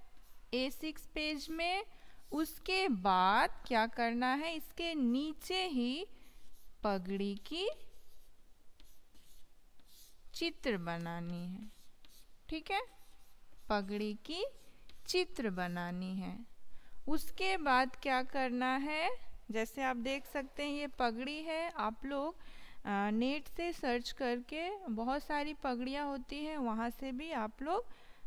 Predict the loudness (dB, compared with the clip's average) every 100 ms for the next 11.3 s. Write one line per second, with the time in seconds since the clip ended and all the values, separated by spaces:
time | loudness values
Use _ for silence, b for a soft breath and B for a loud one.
0 | -4 0 0 2 -2 -4 -8 -6 -6 -2
1 | -2 -2 -2 0 0 0 -2 -4 -6 -6
2 | -6 -4 -4 -4 -8 b b b -16 -16
3 | -18 -16 -14 -14 -4 4 4 4 0 -2
4 | 0 2 4 2 2 2 2 2 0 2
5 | 2 2 2 2 0 B B B B -4
6 | 0 0 0 0 0 0 0 0 0 -2
7 | 0 0 0 -2 -4 -4 -4 -4 -2 -2
8 | 0 2 2 2 2 2 2 0 0 0
9 | 0 2 2 4 2 2 -2 -6 0 0
10 | 2 -2 0 0 -2 0 2 2 0 -2
11 | 0 0 -2